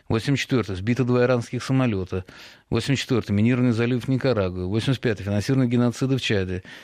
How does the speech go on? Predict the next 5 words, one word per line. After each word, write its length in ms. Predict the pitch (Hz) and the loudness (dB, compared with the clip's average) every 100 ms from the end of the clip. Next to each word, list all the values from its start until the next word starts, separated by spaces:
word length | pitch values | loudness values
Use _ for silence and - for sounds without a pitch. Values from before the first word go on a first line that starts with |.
| - - | -14 -4
Ливия, 760 | 110 113 113 101 98 92 90 - _ - | -2 2 2 2 0 -2 -4 -10 _ -8
И 320 | - 202 233 226 | 0 2 4 4
идёт, 280 | 214 208 | 2 2
идёт. 440 | 196 175 180 147 135 | 0 0 2 0 0
Гондурас, 760 | 127 156 156 160 160 151 131 | 0 2 2 2 4 2 0